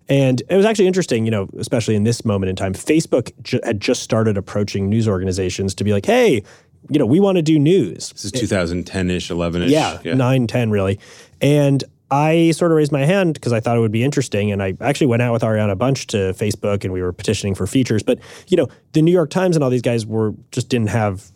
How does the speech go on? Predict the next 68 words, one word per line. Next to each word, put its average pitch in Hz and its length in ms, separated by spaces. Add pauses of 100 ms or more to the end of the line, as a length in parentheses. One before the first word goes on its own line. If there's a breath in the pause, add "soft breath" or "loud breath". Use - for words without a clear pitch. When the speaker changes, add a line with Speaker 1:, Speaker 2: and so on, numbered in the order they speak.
Speaker 1:
tech 165 240
teams, 107 320
and 104 80
they 101 60
couldn't 117 180
really 107 160
work 117 240
with 120 140
Facebook. 98 420
And 95 140
so 92 280 (280)
folks, - 380
uh, 95 340 (240)
at, 98 280
at 101 140
Huffington 101 260
Post 180 300
were 101 140
willing 101 360
to 92 360
kinda 92 340 (220 loud breath)
chat 175 220
with 127 100
them. 104 160
And 104 80
so 117 100
we 113 80
were 110 100
right 123 200
in 113 80
the 107 40
middle 110 300
of 98 140
when 98 400
Facebook 98 400
was 90 240 (160)
getting 98 240
into 95 240
all 87 180
of 87 100
this. 110 60
Speaker 2:
"We'd 120 160
like 113 140
stuff. 107 320
Can 98 100
you 98 80
make 95 180
us 90 120
some 90 100
stuff?" - 400 (280 loud breath)
Speaker 1:
Yeah, 262 180
totally. 247 300
It - 20
was 120 120
like, 143 100
Speaker 2:
But, 143 60
Speaker 1:
we 147 80
Speaker 2:
but 151 120
Speaker 1:
have - 0
Speaker 2:
how, 165 140
Speaker 1:
this 160 100
Speaker 2:
how - 80
Speaker 1:
feed. 160 60
Speaker 2:
did 160 180
you 147 80
get 143 280
to 175 140
HuffPost? 170 400